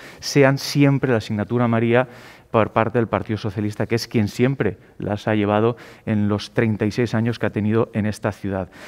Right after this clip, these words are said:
Hacen falta muchas infraestructuras para la época post-covid,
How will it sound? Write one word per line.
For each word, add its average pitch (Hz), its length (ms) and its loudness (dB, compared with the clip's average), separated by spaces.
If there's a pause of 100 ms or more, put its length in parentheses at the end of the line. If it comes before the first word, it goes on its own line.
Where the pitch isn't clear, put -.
(140)
Hacen 143 240 2
falta 120 300 0
muchas 110 360 -4
infraestructuras 113 920 -4
para 92 200 -4
la 92 140 -4
época 95 300 -8
post-covid, 143 520 -2